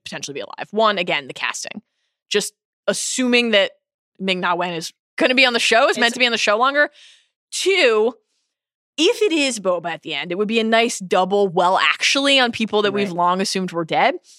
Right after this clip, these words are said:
Speaker 1: or have briefly assumed are dead in Fennec's case. And then also recall what I G eleven told us about the fobs at the end of chapter one when they were working their way toward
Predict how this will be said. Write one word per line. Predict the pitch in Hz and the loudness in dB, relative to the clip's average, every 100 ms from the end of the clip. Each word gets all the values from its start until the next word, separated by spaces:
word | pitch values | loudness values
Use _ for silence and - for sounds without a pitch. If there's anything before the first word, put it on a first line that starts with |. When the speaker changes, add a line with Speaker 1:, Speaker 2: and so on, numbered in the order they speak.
| _ | _
Speaker 1:
or | - 185 196 - _ _ _ | -2 -2 -2 -8 _ _ _
have | 160 156 | -8 -6
briefly | - 175 165 | -8 -8 -6
assumed | 175 175 165 | -6 -8 -10
are | 175 | -8
dead | 151 170 | -6 -4
in | 165 160 | -6 -8
Fennec's | 160 156 - | -8 -8 -4
case. | 160 170 254 | -4 -2 0
And | 262 | 2
then | 254 | 2
also | 247 370 233 | 2 2 0
recall | 185 196 - 392 427 | -2 0 2 4 4
what | 415 | 4
I | 240 | 2
G | 226 214 | 2 0
eleven | 190 180 | 0 -2
told | 202 147 | -6 -6
us | 165 | -6
about | 175 156 | -6 -8
the | 156 | -8
fobs | - 147 135 - - | -6 -4 -2 -6 -8
at | - | -6
the | 175 | -4
end | 180 | -4
of | 175 | -4
chapter | 190 170 151 | -2 -4 -6
one | 151 143 131 | -10 -8 -8
when | 147 147 | -10 -12
they | 151 | -8
were | 147 | -8
working | 135 151 151 | -8 -10 -10
their | 139 | -10
way | 139 | -10
toward | 143 - 139 156 | -12 -8 -8 -8